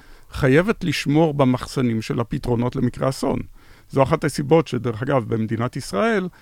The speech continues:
אתה מחויב, אה, לשמור מים בכל מיני דוודים, בדיוק למקרים האלה, כדי שיהיה לך מים, אה, לעבור מקרה של חוסר אספקה.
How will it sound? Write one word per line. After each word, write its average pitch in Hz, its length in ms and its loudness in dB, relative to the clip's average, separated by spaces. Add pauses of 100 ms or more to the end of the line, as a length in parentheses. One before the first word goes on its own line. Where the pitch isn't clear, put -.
(240)
אתה 131 160 -2
מחויב, 135 760 2
אה, 135 40 -2 (460)
לשמור 131 680 -2
מים 131 440 0
בכל 123 760 -4
מיני 127 260 2
דוודים, 120 460 -2 (400)
בדיוק 127 400 0
למקרים 127 440 0
האלה, 90 240 -4 (120)
כדי 110 220 0
שיהיה 135 220 0
לך 139 160 0
מים, 135 420 2 (580)
אה, 113 40 -2 (280)
לעבור 117 520 2
מקרה 127 520 -4
של 110 340 -6
חוסר 123 360 -8
אספקה. - 400 -8